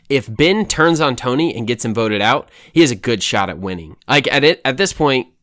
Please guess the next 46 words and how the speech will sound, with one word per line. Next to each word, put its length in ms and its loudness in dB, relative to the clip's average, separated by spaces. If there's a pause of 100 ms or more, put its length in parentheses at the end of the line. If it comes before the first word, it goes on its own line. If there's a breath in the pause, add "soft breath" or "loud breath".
(140)
I 80 2
mean, 200 2
whoever 420 4
takes 380 -2
Tony 380 0
out 400 0 (440 soft breath)
has 280 2
the 140 2
best 340 0
shot 240 2
at 120 -2
winning. 360 -8 (140)
Otherwise, 680 4
Tony's 440 0
gonna 220 0
run 420 0
away 600 -2
with 240 -6
the 80 -8
final 340 -2
tribal, 500 -6
and 200 0
he 120 -2
should. 400 -2 (220)
Like, 360 -2
he 520 -2 (140)
started 480 2
out 380 2 (260 soft breath)
so 280 2
well, 540 2
storing 440 0
up 140 -2
that 160 -2
political 400 -6
capital. 440 -2
He 140 -8
didn't 220 -2
cash 280 -4
it 60 -8
in. 140 -8
He 100 -12
didn't 220 -6
cash 260 -4
it 80 -8
in. 140 -4
And 60 -16